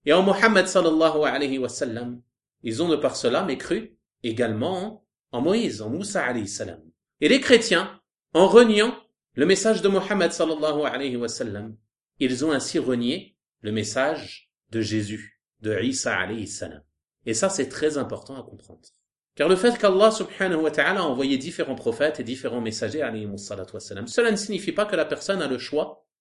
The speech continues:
de suivre celui qu'elle souhaite. Mais le prophète Muhammad sallallahu alayhi wa sallam, il a été envoyé à toute l'humanité.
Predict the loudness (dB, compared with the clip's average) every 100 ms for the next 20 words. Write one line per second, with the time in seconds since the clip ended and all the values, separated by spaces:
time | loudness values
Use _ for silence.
0 | _ -4 -4 -4 -4 -6 -8 -8 -6 -6
1 | -6 -8 -10 -16 -20 _ _ _ _ 0
2 | 2 2 2 2 2 0 0 2 0 2
3 | 4 4 2 2 0 -2 -2 -2 -2 0
4 | -2 -2 -6 -2 0 0 -2 -4 -6 -6
5 | -4 -6 -6 -8 -14